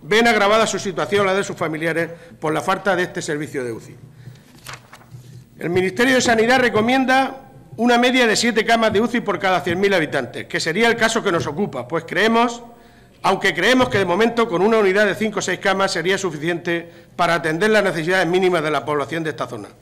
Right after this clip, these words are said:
y evitar desplazamientos a otras áreas con el colapso que supone para la uci fundamentalmente de la ciudad sanitaria. Igualmente permitiría dar mayor garantía a la actividad quirúrgica habitual, a la vez que permitiría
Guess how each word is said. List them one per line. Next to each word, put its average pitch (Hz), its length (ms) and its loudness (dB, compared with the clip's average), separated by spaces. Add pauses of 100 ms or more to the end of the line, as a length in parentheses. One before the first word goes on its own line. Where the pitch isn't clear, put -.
(440)
y 175 120 -2
evitar 180 340 2
desplazamientos 190 680 0
a 160 120 4
otras 156 220 0
áreas 156 240 0
con 151 140 -6
el 147 120 -6
colapso 185 360 -4
que 170 80 -4
supone 147 460 -2 (340)
para 160 200 0
la 165 100 2
uci 190 240 0
fundamentalmente 160 1300 -2
de 170 240 -2
la 170 80 0
ciudad 143 260 -2
sanitaria. 117 540 -8 (880)
Igualmente 240 560 2
permitiría 214 560 2
dar 247 160 6
mayor 240 300 4
garantía 254 720 2
a 185 100 0
la 196 80 4
actividad 190 400 0
quirúrgica 214 460 0
habitual, 175 520 0
a 151 60 -8
la 156 100 -2
vez 214 160 -2
que 214 120 -2
permitiría 185 840 -2